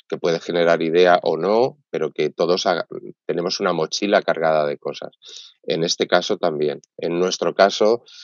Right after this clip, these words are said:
el, lo que hemos podido adivinar con el tiempo y con, y con unas pequeñas autopsias psicológicas con, con los psicólogos con los que trabajamos, es que probable-,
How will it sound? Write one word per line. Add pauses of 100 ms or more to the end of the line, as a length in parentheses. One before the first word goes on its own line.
(200)
el,
lo
que
hemos
podido
adivinar
con
el
tiempo
y
con, (240)
y
con
unas (260)
pequeñas
autopsias
psicológicas
con, (420)
con
los
psicólogos
con
los
que
trabajamos, (360)
es
que
probable-,